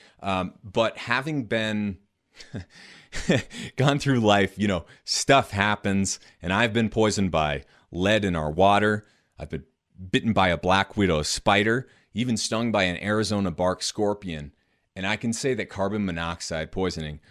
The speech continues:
was the single worst thing that has ever happened to me, that has ever happened to Allison, that has ever happened to our dog, does that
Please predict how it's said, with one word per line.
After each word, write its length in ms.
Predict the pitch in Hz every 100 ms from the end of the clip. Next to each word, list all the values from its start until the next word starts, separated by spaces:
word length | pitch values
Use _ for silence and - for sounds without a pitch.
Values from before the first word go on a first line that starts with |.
| _
was 200 | 98 87
the 80 | 87
single 760 | - - 113 113 104 87 85 _ _ _ _
worst 600 | 90 92 98 117 107 -
thing 360 | - 98 78 71 - _
that 80 | 95
has 160 | 87
ever 260 | 87 85 80
happened 600 | 78 80 78 76 69 69 -
to 100 | -
me, 440 | 101 90 92 98 101
that 140 | 90
has 80 | 87
ever 160 | 90 82
happened 220 | 87 82
to 120 | -
Allison, 340 | 87 78 -
that 80 | 78
has 80 | 76
ever 180 | 80 76
happened 260 | 82 80
to 100 | 82
our 100 | 78
dog, 300 | 69 73 76
does 120 | 76 71
that 180 | 82